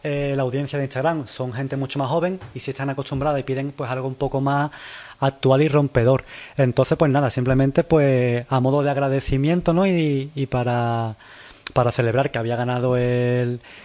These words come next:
el concurso, pues dije, "Mira, pues voy a hacer un, un sorteo y la persona que,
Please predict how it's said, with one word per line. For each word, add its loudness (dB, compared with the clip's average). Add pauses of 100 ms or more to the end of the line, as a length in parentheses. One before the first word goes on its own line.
(140)
el 2
concurso, 4
pues 4
dije, 0
"Mira, 2
pues -2
voy 2
a 2
hacer 2
un, 0
un 0
sorteo 2
y 2
la 0
persona 0
que, 0